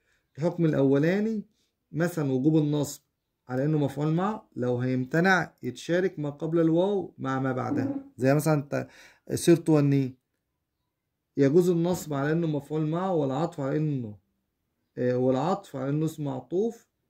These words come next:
لو ينفع إن هم يجتمعوا زي حضرة مثلًا محمد وعلي. وجوب العطف وامتناع النصب مع أفعال الإيه؟ المشاركة.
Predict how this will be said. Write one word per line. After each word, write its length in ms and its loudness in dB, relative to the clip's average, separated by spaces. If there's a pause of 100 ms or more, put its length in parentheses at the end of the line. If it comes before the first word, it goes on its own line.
(140)
لو 220 2
ينفع 400 2
إن 100 0
هم 140 2
يجتمعوا 380 -2
زي 120 0
حضرة 520 -2
مثلًا 320 -2
محمد 520 -2
وعلي. 340 -4 (1000)
وجوب 340 6
العطف 440 2
وامتناع 500 -4
النصب 400 -6 (120)
مع 200 0
أفعال 260 0
الإيه؟ 500 -2
المشاركة. 500 -10